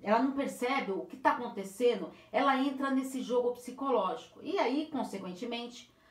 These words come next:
passa a fazer tudo pra agradar o seu amigo, ficando com a sensação de que está sempre devendo pro outro.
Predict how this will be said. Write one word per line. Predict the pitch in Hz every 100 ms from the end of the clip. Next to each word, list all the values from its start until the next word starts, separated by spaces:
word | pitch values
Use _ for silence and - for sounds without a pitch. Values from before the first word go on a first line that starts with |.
| _
passa | 226 226 226
a |
fazer | 220 226 233 240 -
tudo | 392 415 294 262 370 - _ -
pra | 262
agradar | 254 254 233 208 208
o | 202
seu | 190 214
amigo, | 226 180 156 - _ - -
ficando | - 254 277 294 285
com | 262
a | 262
sensação | - 285 285 247 226 - 240 226
de | 208 -
que | 214
está | - 220
sempre | - - 285 302 294 294 262
devendo | 240 262 190 196 190 190
pro | - 208 190
outro. | 147 - - -